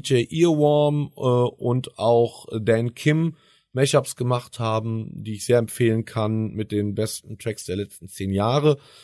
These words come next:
Äh, können wir vielleicht irgendwie mal Links auf Instagram oder so packen. Und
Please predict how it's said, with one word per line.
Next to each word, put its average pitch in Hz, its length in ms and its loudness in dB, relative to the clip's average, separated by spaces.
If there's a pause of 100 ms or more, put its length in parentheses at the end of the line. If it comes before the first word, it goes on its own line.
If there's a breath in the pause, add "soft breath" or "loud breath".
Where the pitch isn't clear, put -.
(300 soft breath)
Äh, 110 260 4
können 120 160 0
wir 113 80 4
vielleicht 110 280 0
irgendwie 110 220 -4
mal 101 340 0
Links 113 240 -2
auf 104 140 -6
Instagram 113 500 -6
oder 110 160 0
so 104 120 -6
packen. 117 440 -12
Und 156 320 0